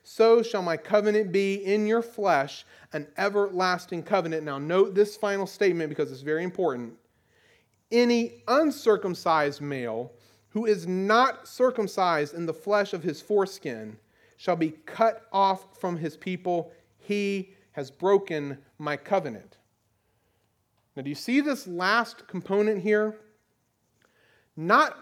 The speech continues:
only is circumcision a sign by which you are identified as being a part of the people of God, but being uncircumcised is a de facto guarantee of being excluded from God's people.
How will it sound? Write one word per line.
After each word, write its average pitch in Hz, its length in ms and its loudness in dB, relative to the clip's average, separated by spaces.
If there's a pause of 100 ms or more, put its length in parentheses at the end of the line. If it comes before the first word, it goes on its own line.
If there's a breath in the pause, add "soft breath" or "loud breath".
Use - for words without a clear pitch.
only 233 560 2
is 170 100 -6
circumcision 196 1080 0
a 151 60 -10
sign 214 680 2
by 202 280 -2
which 233 380 -2
you 214 160 -4
are 196 200 2
identified 175 840 2
as 143 140 -8
being 170 180 -2
a 160 60 -4
part 208 460 0
of 160 100 -10
the 160 80 -8
people 185 440 -8
of 135 140 -8
God, 139 460 -2 (720 soft breath)
but 208 240 0
being 226 400 0 (160)
uncircumcised 311 1300 -2 (380)
is 220 240 4
a 220 140 2
de 190 220 -6
facto 277 880 2
guarantee 226 1120 -2
of 180 220 -2
being 214 400 2 (120)
excluded 185 760 -2
from 120 180 -12
God's 107 300 -8
people. - 360 -16